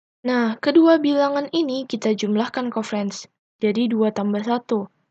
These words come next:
Hasilnya adalah tiga. Jadi, di sini juga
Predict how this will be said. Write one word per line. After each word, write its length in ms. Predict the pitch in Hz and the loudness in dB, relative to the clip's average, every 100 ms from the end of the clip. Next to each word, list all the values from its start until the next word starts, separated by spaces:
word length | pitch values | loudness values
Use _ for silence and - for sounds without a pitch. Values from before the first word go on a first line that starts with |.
| _ - | _ -4
Hasilnya 560 | 247 277 294 262 233 | -2 0 -2 -2 -2
adalah 400 | - 190 196 226 | -2 -2 0 0
tiga. 540 | 233 - 247 233 208 - _ _ - | -2 -6 -2 0 0 -4 _ _ -12
Jadi, 480 | 240 302 330 262 254 | 2 4 6 2 -2
di 80 | 240 | -2
sini 400 | 226 240 254 247 | -2 -2 -2 -2
juga 480 | 214 208 233 - | -4 2 2 0